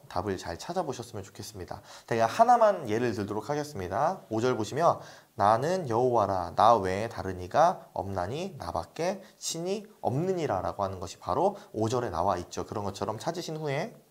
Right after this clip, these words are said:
오 절 이런 식으로 찾으면 될 것입니다.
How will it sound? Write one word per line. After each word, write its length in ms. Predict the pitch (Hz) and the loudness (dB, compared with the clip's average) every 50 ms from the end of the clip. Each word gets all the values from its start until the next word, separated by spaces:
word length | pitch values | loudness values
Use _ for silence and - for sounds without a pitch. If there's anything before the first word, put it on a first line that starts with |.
| _ _ _ _ _ _ _ _ _ _ - _ _ _ - | _ _ _ _ _ _ _ _ _ _ -20 _ _ _ -8
오 160 | - 101 107 107 | -6 -4 -2 0
절 320 | 165 170 143 101 - - | 0 0 0 0 -2 -4
이런 220 | 120 139 175 185 170 | -2 0 0 0 0
식으로 300 | - 143 110 104 95 95 | -2 -6 -8 -10 -10 -12
찾으면 340 | - - 113 117 110 101 101 | -12 -12 -12 -10 -10 -10 -10
될 200 | 101 98 85 - | -12 -12 -12 -10
것입니다. 540 | - 87 87 - 95 90 85 80 78 76 | -8 -10 -8 -10 -12 -12 -10 -10 -10 -12